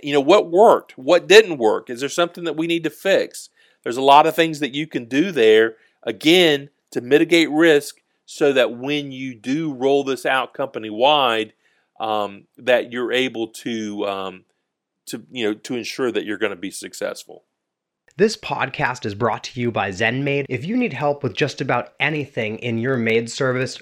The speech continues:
Speaker 2: make sure to join the ZenMaid Mastermind on Facebook. We have a community that has over four thousand maid service owners just like you who are struggling with things daily, who are sharing their wins daily,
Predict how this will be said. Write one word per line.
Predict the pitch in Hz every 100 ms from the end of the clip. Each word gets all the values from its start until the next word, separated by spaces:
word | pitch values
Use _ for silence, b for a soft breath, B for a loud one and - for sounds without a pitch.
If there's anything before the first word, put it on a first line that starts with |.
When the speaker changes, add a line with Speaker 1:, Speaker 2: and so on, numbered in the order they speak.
| -
Speaker 2:
make | 147 226
sure | - - 160 156
to | -
join | 120 127 131 135 139
the | 110
ZenMaid | 117 113 131 160 147 131
Mastermind | 110 117 123 - 117 117 113 -
on | 113 117
Facebook. | 110 120 110 - 120 110 -
We | 139 190
have | 185
a |
community | 180 156 147 151 151 143 147
that | 143
has | 120 127 117
over | - 135 123
four | - - 156 165
thousand | - 139 131 127 139 131
maid | 123 120 143 135
service | - 139 131 123
owners | 127 110 113 113
just | 110 170 165 -
like | 143 135 - -
you | 120 120
who | 123
are | 113
struggling | - 180 170 170 160
with | 156 151
things | 151 147 127
daily, | 143 139 139 143 135
who | 123 117
are | 110 107 104
sharing | 104 - 165 165 156
their | 127 113
wins | 127 170 170 165
daily, | 139 143 139 143